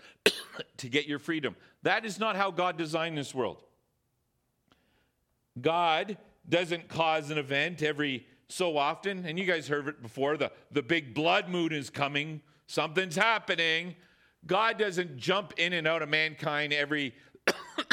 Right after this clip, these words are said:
one hundred years or so, does a miracle somewhere, and he says, "You know, you guys figure it out." Like it's some kind of cosmic puzzle that if we can pull all these pieces, we will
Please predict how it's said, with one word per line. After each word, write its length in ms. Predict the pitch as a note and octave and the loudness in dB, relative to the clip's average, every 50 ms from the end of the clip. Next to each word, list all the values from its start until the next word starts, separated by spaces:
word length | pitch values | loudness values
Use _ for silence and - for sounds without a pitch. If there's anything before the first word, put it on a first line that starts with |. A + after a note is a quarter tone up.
| - - - - _ _ _ _ | -2 -2 -10 -20 _ _ _ _
one 240 | _ B2+ D3+ E3 E3 | _ -2 0 0 2
hundred 340 | E3 E3 E3 D3 D3+ C#3+ C3 | 2 0 0 0 -2 -4 -2
years 340 | B2+ C3 C#3 C#3+ C#3+ B2 C3+ | 0 0 0 0 -2 -4 -6
or 80 | C3+ | -8
so, 440 | A#2 - - D3 C#3+ C#3 C#3+ C#3 A#2+ - _ - _ _ _ | -8 -2 0 2 2 2 2 0 -4 -12 _ -20 _ _ _
does 220 | - E3 E3 C#3+ C#3+ | -2 -2 0 0 -2
a 60 | D3 | -2
miracle 420 | D3 D3 D3 D3+ - - C#3 C3 | 0 0 0 0 0 -2 -4 -4
somewhere, 600 | A#2 - - D3 C3+ C3 C3+ C3 B2+ B2 A#2+ G#2+ - - - _ _ | -4 -4 -2 -2 -2 0 0 2 2 2 0 -2 -8 -16 -20 _ _
and 100 | - B2+ | -6 -4
he 60 | C3 | -4
says, 220 | A#2 D3+ D3+ C3 C3 | -2 -2 -4 -2 -2
"You 80 | D3+ | -2
know, 120 | D3 D3+ D3+ | -2 -2 -4
you 180 | D3+ D#3 F3 | -4 -4 -2
guys 320 | D3 E3+ E3 D#3+ D3+ C3 - - | 0 2 2 2 0 -4 -10 -2
figure 280 | - E3 D3+ B2+ C#3 C3+ | -2 -2 0 2 0 0
it 80 | C3 | 2
out." 240 | C#3 B2+ A2 F2+ - - - _ _ _ _ _ _ _ _ _ - _ _ _ _ _ _ _ _ _ _ _ _ _ _ _ _ _ _ _ _ _ _ _ _ _ _ _ _ _ _ _ _ - - - - | 2 0 0 -2 -6 -14 -20 _ _ _ _ _ _ _ _ _ -20 _ _ _ _ _ _ _ _ _ _ _ _ _ _ _ _ _ _ _ _ _ _ _ _ _ _ _ _ _ _ _ _ -20 -20 -18 -4
Like 220 | - D3 D3 C#3+ D#3+ | -2 -2 0 0 -2
it's 140 | E3+ - | -4 -2
some 280 | - - F#3+ F#3 F3+ D#3+ | 0 0 0 0 0 -4
kind 220 | - E3+ F3+ E3 | 0 0 2 2
of 120 | D#3 C3 - - - - _ _ _ | 2 0 -2 -6 -20 -20 _ _ _
cosmic 720 | - - - F3 E3+ E3+ F3 F#3 F3 D3 D3+ D#3 C3+ - - _ _ | -4 2 4 4 4 4 2 2 0 -2 -2 -2 -4 -4 -6 _ _
puzzle 680 | - - E3+ E3 D#3+ C3 G#2+ G#2+ F#2 B2+ F3+ G3+ - _ _ _ _ _ _ _ _ _ | 0 2 2 2 2 -2 -4 -2 -2 -2 -2 -4 -8 _ _ _ _ _ _ _ _ _
that 160 | - C#3+ C#3 | -2 0 0
if 120 | B2+ B2 C3+ | 0 0 0
we 140 | D3+ E3+ | -2 -4
can 180 | D#3+ D#3 E3+ D3 | -2 -2 -4 -4
pull 320 | - - - F3 F3+ F#3 | -4 0 2 2 4 4
all 160 | F3+ F3 E3+ E3 | 4 2 2 2
these 240 | D3 C#3 B2+ A#2+ - | 0 -2 -4 -6 -10
pieces, 460 | - - F3+ E3 D3 - C#3+ B2+ A2+ | -8 -6 -6 -6 -6 -6 -8 -8 -6
we 160 | C3 C3+ C3 C3 | -4 -4 -2 0
will 240 | B2+ C3 B2 - | 0 -2 -2 -4